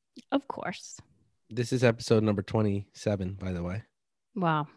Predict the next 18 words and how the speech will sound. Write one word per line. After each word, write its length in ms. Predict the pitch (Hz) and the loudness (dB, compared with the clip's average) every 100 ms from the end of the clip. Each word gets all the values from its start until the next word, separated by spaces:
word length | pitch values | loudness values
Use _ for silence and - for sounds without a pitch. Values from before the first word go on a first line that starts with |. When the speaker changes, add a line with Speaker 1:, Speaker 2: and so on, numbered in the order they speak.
| _ _ _ _ _ _ _ _ _ _ _ _ _ _ _ | _ _ _ _ _ _ _ _ _ _ _ _ _ _ _
Speaker 2:
Which 180 | 101 - | -6 0
means 240 | 107 98 | 0 0
last 280 | 101 104 104 | 0 0 0
week 220 | 98 98 | -2 -2
was 380 | 98 92 92 - - _ _ _ _ _ _ _ - | -2 -2 -4 -8 -18 _ _ _ _ _ _ _ -10
our 100 | 101 | -8
six-month 600 | - 98 - 98 95 - _ _ _ _ _ _ - | -6 -6 -2 -2 -4 -8 _ _ _ _ _ _ -4
podcast 460 | 101 98 98 95 90 | -4 -2 -4 -4 -6
anniversary. 500 | 90 95 90 87 - _ _ _ - | -6 -4 -4 -6 -10 _ _ _ -8
Speaker 1:
<laughs> 120 | 190 302 - 381 - - - - - - | 2 4 6 6 6 0 -2 -4 -6 -4
Well, 160 | - 226 | 2 2
happy 320 | 240 240 240 - - | 2 0 -4 -8 -6
podcast 540 | 214 226 - 208 - | -4 -4 -4 -4 -4
anniversary. 480 | 196 185 - - 359 _ _ _ _ _ - | -4 -4 -4 -4 -4 _ _ _ _ _ 0
Speaker 2:
I 60 | 123 | 6
feel 120 | 156 | 8
like 120 | 175 | 8
six-month 460 | - 143 147 131 | 4 2 4 4